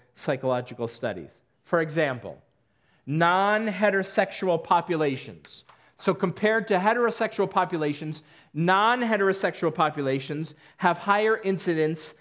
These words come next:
of anxiety disorders, depression, substance abuse, and suicide.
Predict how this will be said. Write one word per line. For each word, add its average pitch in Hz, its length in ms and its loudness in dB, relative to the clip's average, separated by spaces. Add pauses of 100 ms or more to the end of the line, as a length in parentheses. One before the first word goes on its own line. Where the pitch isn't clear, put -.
(160)
of 147 400 4
anxiety 165 640 0
disorders, 180 680 0
depression, 165 720 -4 (220)
substance 165 480 -4
abuse, 151 380 -2
and 139 180 -10
suicide. 113 640 -8